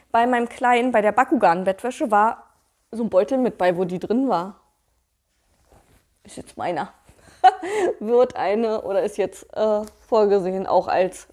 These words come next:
Projektbeutel oder Wollaufbewahrungsbeutel hier. Da hab ich meinen Kleinen auch immer bei mir. Da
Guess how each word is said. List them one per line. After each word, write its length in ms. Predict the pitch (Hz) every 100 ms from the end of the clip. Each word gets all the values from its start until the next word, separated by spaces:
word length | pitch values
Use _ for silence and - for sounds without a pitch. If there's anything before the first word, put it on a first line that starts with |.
| -
Projektbeutel 720 | - 196 170 - 190 180 180
oder 320 | 131 165 175
Wollaufbewahrungsbeutel 1200 | 165 180 131 - 190 170 170 175 - - 165 170 190
hier. 240 | 202 180 - _ - _ _ _ _ _ _ _ _ -
Da 80 | -
hab 80 |
ich 80 | 294
meinen 180 | 214 214
Kleinen 320 | - 175 185
auch 160 | - -
immer 220 | 170 175
bei 200 | 160 143
mir. 220 | 196 196 - - -
Da 80 | _